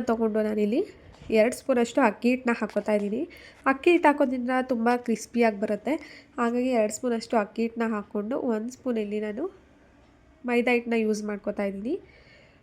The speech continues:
ನೆಕ್ಸ್ಟು ಒಂದು ಸ್ಪೂನಷ್ಟು ಕಾರ್ನ್‌ಫ್ಲೋರ್‌ನ ಹಾಕ್ಕೋತಾ ಇದ್ದೀನಿ. ನೀವು ಜಾಸ್ತಿ ಕ್ವಾಂಟಿಟಿಲಿ ಕೂಡ ಮಾಡ್ಕೋಬೋದು. ನಾನಿಲ್ಲಿ ಒಂದು ಸ್ಪೂನಷ್ಟು ಖಾರದ ಪುಡಿನ ಹಾಕ್ಕೋತಾ ಇದ್ದೀನಿ. ನಿಮ್ಮ ಖಾರಕ್ಕೆ ಎಷ್ಟು ಬೇಕೋ ಅಷ್ಟು ನೋಡ್ಕೊಂಡು ಹಾಕ್ಕೊಳ್ಳಿ.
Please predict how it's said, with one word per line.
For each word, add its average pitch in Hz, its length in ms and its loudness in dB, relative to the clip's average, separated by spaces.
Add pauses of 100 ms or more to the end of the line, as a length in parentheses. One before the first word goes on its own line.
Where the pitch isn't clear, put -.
ನೆಕ್ಸ್ಟು 262 300 -2
ಒಂದು 254 260 0
ಸ್ಪೂನಷ್ಟು 269 840 -4 (200)
ಕಾರ್ನ್‌ಫ್ಲೋರ್‌ನ 240 640 0
ಹಾಕ್ಕೋತಾ 208 480 -4
ಇದ್ದೀನಿ. 208 300 -4 (1300)
ನೀವು 302 240 2
ಜಾಸ್ತಿ 240 420 0
ಕ್ವಾಂಟಿಟಿಲಿ 233 480 -2
ಕೂಡ 220 240 -2
ಮಾಡ್ಕೋಬೋದು. 202 720 -2 (680)
ನಾನಿಲ್ಲಿ 254 280 0
ಒಂದು 254 260 2
ಸ್ಪೂನಷ್ಟು 269 520 2
ಖಾರದ 226 420 2
ಪುಡಿನ 220 240 0
ಹಾಕ್ಕೋತಾ 208 480 -4
ಇದ್ದೀನಿ. 202 280 -2 (540)
ನಿಮ್ಮ 262 160 -2
ಖಾರಕ್ಕೆ 269 500 2
ಎಷ್ಟು 254 200 -2
ಬೇಕೋ 226 180 0
ಅಷ್ಟು 226 280 -2
ನೋಡ್ಕೊಂಡು 208 460 -2
ಹಾಕ್ಕೊಳ್ಳಿ. 208 480 -2